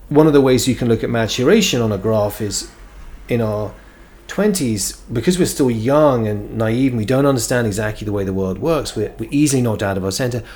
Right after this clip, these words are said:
We have a lot of heavy thoughts. And as we move through life, we're trying to, we, and we may have many more in midlife, but that's just a process. But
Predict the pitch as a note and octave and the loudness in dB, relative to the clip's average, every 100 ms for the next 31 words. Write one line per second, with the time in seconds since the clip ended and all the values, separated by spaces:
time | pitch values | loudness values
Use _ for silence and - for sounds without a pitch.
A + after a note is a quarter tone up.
0 | - G#2+ A2 A2 A2 A#2 G2+ G#2 F#2+ F#2 | -6 -2 0 0 2 0 0 -4 -4 -6
1 | - D3+ - - - - - - - - | -6 -6 -6 -8 -14 -14 -18 -20 -20 -20
2 | - - - C3+ A#2+ C3 B2+ C3+ B2+ - | -20 -14 -6 -2 -2 0 0 2 0 -4
3 | - C4 G#3 C3+ A2 - G#2+ C#3 A#2 - | -4 -2 0 0 -2 -8 -8 -6 -6 -2
4 | C#3 - D3 D#3 F#3+ E3 D3+ A#2+ C3+ C#3 | -2 0 4 6 6 4 2 2 2 2
5 | B2 B2 D#3+ C#3 G#2 B2+ F3 A#1+ - - | 2 4 6 4 4 2 2 -2 -8 -12
6 | - - - - A#2+ D#3 F#3+ - B2 - | -20 -20 -16 -6 2 2 2 0 -4 -4
7 | G2 - - G3 E3+ - - - A#2 | -8 -10 -4 -2 -2 -4 -10 -12 -14